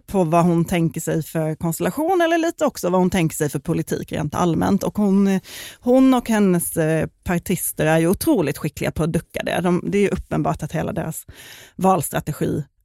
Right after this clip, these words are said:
handlar om att liksom ducka konkretionsfrågor. Då, då formulerade vi frågan som så, eh, uppfattar du Vänsterpartiet som ett regeringsdugligt parti? Inte ska du ha dem i din regering, utan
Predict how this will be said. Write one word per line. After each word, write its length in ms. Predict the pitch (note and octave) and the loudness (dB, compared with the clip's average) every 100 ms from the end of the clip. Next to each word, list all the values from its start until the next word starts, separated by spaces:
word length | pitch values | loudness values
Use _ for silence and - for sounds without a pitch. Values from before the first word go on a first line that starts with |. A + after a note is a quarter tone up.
| _ | _
handlar 500 | - G3 E3+ D3+ D#3 | -4 2 4 2 0
om 160 | D#3 D#3+ | -2 -4
att 120 | D#3 | -8
liksom 280 | - D#3+ D3+ | -6 -4 -2
ducka 320 | E3 - D3+ | -2 -2 -6
konkretionsfrågor. 1500 | D3+ D#3 - D3 E3+ D3+ D#3 - - - - - C#3 D3 E3+ | -2 -4 -4 -2 -2 -2 -2 -4 -10 -10 -6 -4 -2 -2 -2
Då, 260 | F3 A#3 A#3 | 0 0 0
då 180 | - G#3+ | -4 -4
formulerade 480 | A#3 A#3+ A#3 G#3+ F3 | 0 2 4 2 0
vi 80 | F3 | -2
frågan 420 | - F3 E3 D#3+ | -2 -2 -2 -4
som 180 | - E3 | -4 -4
så, 240 | E3 E3 - - - - _ - | -2 -4 -6 -14 -20 -20 _ -8
eh, 180 | F3 E3+ | -4 -2
uppfattar 500 | A3+ - - F#3 - | -2 -4 -4 -4 0
du 100 | E3+ | 0
Vänsterpartiet 720 | F3 F#3 D#3 - E3 - E3 D#3+ | 2 0 -2 -4 -6 -4 -4 -2
som 100 | E3 | -4
ett 100 | D#3+ | -2
regeringsdugligt 880 | E3+ F3+ E3+ D#3+ - E3+ D#3 E3+ | 0 0 0 0 -2 -2 -2 -4
parti? 460 | - G3 - - G#3+ F3 _ _ _ | -6 -4 -2 -2 -4 -8 _ _ _
Inte 380 | B3+ B3 B3 D#4+ | 4 4 4 0
ska 160 | - D4 | 2 4
du 60 | |
ha 120 | F3 | 4
dem 140 | E3+ - | 4 0
i 60 | |
din 140 | - - | -4 -6
regering, 440 | - - - F3+ | -6 -6 -4 -4
utan 180 | F#3+ A3 | -2 -2